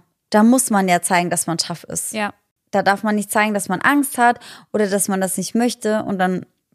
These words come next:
Speaker 1: bleibt einem, in Anführungszeichen, bleibt einem nichts anderes übrig.
Speaker 2: Ja. Also aktuell können wir ja nur übers Telefon miteinander kommunizieren, Sarah. Also wir nehmen ja selbst die Podcast-Folgen und so weiter auf,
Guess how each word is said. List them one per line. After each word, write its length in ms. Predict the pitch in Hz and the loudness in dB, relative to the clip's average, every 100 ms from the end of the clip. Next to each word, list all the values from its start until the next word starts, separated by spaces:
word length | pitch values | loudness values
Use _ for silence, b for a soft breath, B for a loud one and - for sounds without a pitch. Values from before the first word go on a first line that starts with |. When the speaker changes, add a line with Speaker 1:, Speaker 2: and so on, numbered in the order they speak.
| - | -2
Speaker 1:
bleibt 300 | 202 196 - | 0 0 0
einem, 280 | 190 196 180 _ _ _ | -2 -2 -8 _ _ _
in 120 | - - | -12 -2
Anführungszeichen, 760 | 285 349 233 185 170 180 180 185 | 0 0 0 -2 -2 -4 -4 -2
bleibt 260 | 190 190 | -2 0
einem 180 | 190 190 | -2 -2
nichts 240 | 196 - | -4 -6
anderes 340 | - 185 180 170 | -6 -6 -6 -8
übrig. 520 | 165 - - - - | -12 -12 -14 -14 -14
Speaker 2:
Ja. 180 | 214 208 _ _ _ - - _ - - _ _ _ _ _ | -12 -12 _ _ _ -14 -14 _ -18 -18 _ _ _ _ _
Also 480 | 196 185 196 185 - _ | -6 -4 -2 -2 -4 _
aktuell 880 | - 240 - - 320 - 175 151 170 - - | -10 -10 -8 -6 -6 -2 -2 0 -2 -6 -12
können 260 | - 208 190 | -4 -2 0
wir 80 | 196 | 0
ja 120 | 196 | 0
nur 220 | 196 262 | 0 0
übers 300 | 247 240 - | 0 -2 -4
Telefon 520 | - 214 208 - 185 | -6 -2 -2 -2 -4
miteinander 460 | 165 175 170 165 175 | -4 -4 -4 -4 -4
kommunizieren, 640 | - 180 170 - 185 185 | -4 -4 -6 -6 -4 -4
Sarah. 560 | 180 180 185 196 240 294 _ _ | -4 -6 -4 -4 -4 -6 _ _
Also 160 | - 185 | -10 -4
wir 80 | 196 | -2
nehmen 240 | 202 214 | 0 0
ja 160 | 214 202 | 0 0
selbst 300 | 208 202 - | -2 -4 -6
die 60 | |
Podcast-Folgen 840 | 214 - 214 - 165 175 - 175 175 | -8 -6 -8 -8 -8 -8 -6 -4 -4
und 140 | 175 | -6
so 80 | 170 | -6
weiter 320 | 170 170 202 | -6 -6 -4
auf, 240 | 160 214 | -4 -4